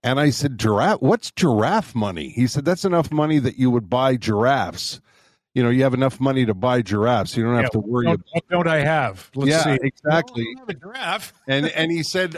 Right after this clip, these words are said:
Speaker 1: and I said, "Giraffe money?" He said, "Yeah, kinda like fuck you money." And I said, "Well, you know, who's," he said, "Like, you know, Michael Jackson, Elton John, these people, you know, they can do whatever they want, and they don't have to worry about what people say, what people think, what people do. They can just do it."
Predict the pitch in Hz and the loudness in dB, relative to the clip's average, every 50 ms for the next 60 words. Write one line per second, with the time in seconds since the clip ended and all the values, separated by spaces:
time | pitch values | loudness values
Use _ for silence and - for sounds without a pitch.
0 | - - 165 165 175 175 151 - 170 165 139 - 156 160 190 233 262 - - 160 | -6 -6 -4 -4 -4 -6 -6 -8 -10 -12 -10 -6 -4 -4 -2 -2 -4 -6 -8 -10
1 | 160 160 185 202 180 - - 208 214 294 311 262 160 - - 240 240 240 240 214 | -10 -8 -8 -8 -8 -8 -10 -6 -4 -2 -2 -2 -2 0 0 0 2 2 0 0
2 | - - - 254 262 - - - 269 294 277 202 147 123 110 101 98 101 113 135 | 0 0 0 0 0 0 0 -2 0 0 2 2 2 2 0 0 0 0 2 0
3 | 143 - - 202 196 202 214 196 185 - - - _ _ - - - _ - 220 | 0 0 0 0 2 2 2 2 0 -4 -10 -20 _ _ -20 -20 -12 _ 0 2
4 | 208 180 202 226 185 180 202 208 - - 226 220 233 240 233 208 - 285 262 214 | 2 2 2 0 0 -2 -2 0 0 0 -2 0 0 0 0 0 0 2 2 4
5 | 196 220 - - 147 180 214 - 214 196 143 139 147 151 190 214 - - 214 220 | 2 2 0 0 0 -2 0 0 -2 -2 0 0 0 2 0 -2 -2 -2 -2 -2
6 | - 120 165 196 - 175 156 135 117 139 139 151 185 202 180 160 175 165 - - | 0 0 0 0 2 0 -2 0 2 2 2 2 2 0 2 2 0 0 0 0
7 | 175 170 - - 170 143 143 151 156 147 143 151 - 170 156 131 117 156 190 190 | -2 0 0 0 -2 0 2 0 2 2 0 -2 0 -2 -2 0 0 0 2 2
8 | 170 147 147 165 165 170 160 156 147 139 131 135 143 156 156 - - _ _ - | 2 2 2 2 2 0 0 2 2 2 2 2 0 0 -2 -4 -10 _ _ -20
9 | - _ - - 139 135 160 170 190 202 185 175 185 180 - - 175 156 151 170 | -20 _ -6 -4 -2 0 2 2 2 0 0 0 0 -2 0 0 0 2 2 2
10 | 175 165 151 139 123 135 143 - - 139 131 - - 143 147 - 113 104 - - | 4 4 2 2 2 0 0 0 0 -2 -2 0 0 -2 0 0 -2 -4 -2 0
11 | 151 156 160 151 135 117 - - 135 120 - 110 101 - - 156 160 151 - 117 | 0 0 0 0 -2 -2 -2 -2 -4 -2 -2 -4 -4 -2 -2 -2 -2 -2 -4 -6
12 | 104 - 127 123 107 - 95 80 87 123 139 139 139 139 - - - - - _ | -4 -2 -2 -2 -2 -4 -6 -2 0 2 4 4 4 2 2 -2 -10 -20 -20 _
13 | _ - 110 117 117 117 - 120 110 101 123 113 - - 104 107 107 92 - - | _ -2 -2 -2 0 0 -2 -2 0 0 -2 -2 -2 -2 -2 -2 0 -2 -4 -6
14 | - - - | -10 -12 -12